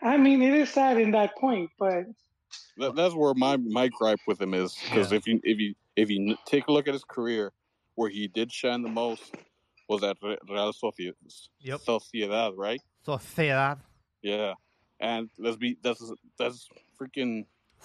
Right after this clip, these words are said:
Speaker 3: San Sebastian.
Speaker 2: that, yeah, San Sebastian's like a, a population, like, what, forty thousand?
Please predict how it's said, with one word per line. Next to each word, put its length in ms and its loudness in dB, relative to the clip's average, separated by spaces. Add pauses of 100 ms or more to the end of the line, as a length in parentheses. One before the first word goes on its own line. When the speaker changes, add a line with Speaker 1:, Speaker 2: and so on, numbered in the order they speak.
(140)
Speaker 3:
San 240 -2
Sebastian. 760 -4 (300)
Speaker 2:
that, 140 0 (160)
yeah, 300 2
San 180 -4
Sebastian's 480 -2
like 120 -6
a, 540 -20 (320)
a 60 -10
population, 600 0
like, 180 -2
what, 180 0
forty 360 0
thousand? 460 -2